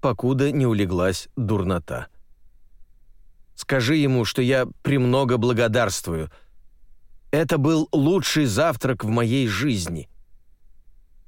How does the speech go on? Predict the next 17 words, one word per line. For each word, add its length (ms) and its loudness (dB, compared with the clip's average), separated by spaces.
Аннике 720 -2
перевела. 600 -4
«Ция!» 880 0
осклабился 800 -2
Чальм, 420 -2
и 80 0
морщинки 520 0
вокруг 380 0
его 220 0
желтых 400 -2
глаз 420 -2
слегка 440 -2
разгладились. 840 -6
«Он 280 2
говорит, 600 -2
ты 160 0
молодец». 640 0